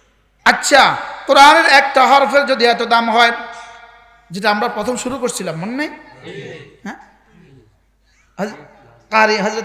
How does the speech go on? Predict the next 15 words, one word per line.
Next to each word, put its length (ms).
মাওলানা 280
হাফেজ 320
বাকি 300
বিল্লাহ 240
দামাত 260
বারাকাতুহুর 500
তেলাওয়াত 380
থেকে 220
কিন্তু 320
আমি 200
এই 120
সব 240
আয়াত 300
তেলাওয়াত 300
করছি। 260